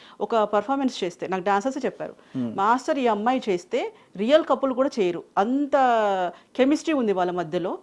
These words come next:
Speaker 2: మ్మ్.
Speaker 1: ఆ, రిహార్సల్ చేస్తుంది, చూపిస్తారు కదా నితిన్ గారికి.
Speaker 2: మ్మ్.
Speaker 1: So అంత కెమిస్ట్రీ ఉంది వాళ్ళ దగ్గర, అలా చూస్తూ మైమర్చిపోయాం మేము.
Speaker 2: మ్మ్.
Speaker 1: పిల్లలు, వైజాగ్ పిల్లలు, డాన్సర్స్ వాళ్ళు కూడా.
Speaker 2: మ్మ్.
Speaker 1: మీకు అది చాలా మంది కూడా ఇప్పుడు రావడానికి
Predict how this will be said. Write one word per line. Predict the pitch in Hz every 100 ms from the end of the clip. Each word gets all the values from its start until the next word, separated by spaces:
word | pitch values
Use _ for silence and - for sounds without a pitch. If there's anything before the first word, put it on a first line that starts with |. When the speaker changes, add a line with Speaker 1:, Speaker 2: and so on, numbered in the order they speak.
| _
Speaker 2:
మ్మ్. | 139 131 113 - -
Speaker 1:
ఆ, | 190 180
రిహార్సల్ | 185 226 254 254 240
చేస్తుంది, | 214 214 214 254
చూపిస్తారు | 254 269 - 196
కదా | 185 175 294
నితిన్ | 226 220 202
గారికి. | 180 165 294 415
Speaker 2:
మ్మ్. | - 120 113 -
Speaker 1:
So | 294
అంత | - 285 -
కెమిస్ట్రీ | 370 320 320 330 339
ఉంది | 302
వాళ్ళ | 240 208 208
దగ్గర, | 220 220
అలా | 220 226
చూస్తూ | 226 285 370
మైమర్చిపోయాం | 277 240 262 - 220 196
మేము. | 170 170 240 415 _ 139
Speaker 2:
మ్మ్. | 131 117 -
Speaker 1:
పిల్లలు, | 262 226
వైజాగ్ | 254 294 294
పిల్లలు, | 233 175
డాన్సర్స్ | 208 269 208
వాళ్ళు | 196 202
కూడా. | 170 165 349 147
Speaker 2:
మ్మ్. | 139 113 196
Speaker 1:
మీకు | 202
అది | 196 185
చాలా | 160 - 220 233
మంది | 277 285
కూడా | 269
ఇప్పుడు | 247 196 185 170
రావడానికి | 185 220 233 214 180 160 -